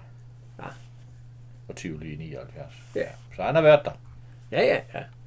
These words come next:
Speaker 2: Og de der to, Strømberg og Søltoft, de er jo meget glade for de der tøser.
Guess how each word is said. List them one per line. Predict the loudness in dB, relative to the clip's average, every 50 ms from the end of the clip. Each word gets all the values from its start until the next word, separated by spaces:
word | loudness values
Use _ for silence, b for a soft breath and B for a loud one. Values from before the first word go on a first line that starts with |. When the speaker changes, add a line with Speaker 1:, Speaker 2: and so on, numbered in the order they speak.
| -18 -18 -18 b b b b b b b b b -10 -10 -10 -12 -16 -18 -18 -18 -18 -18 -18 -18 -18 -18 -18 -18 b b b b b b b b b b b b b b b -4
Speaker 2:
Og | -2 -2
de | 8 12
der | 12 12 12 12
to, | 12 10 8 8 8 6
Strømberg | 10 12 12 12 12 12 12 12 12
og | 12 12 10 8 6 4 0 2
Søltoft, | 4 4 4 6 8 8 6 6 4
de | 2 4
er |
jo | 4 8
meget | 10 10 12 12 10 8
glade | 6 4 2 2
for | 0
de | -4 -4
der | -2 -2 -2
tøser. | -2 -2 -6 -6 -6 -8 -10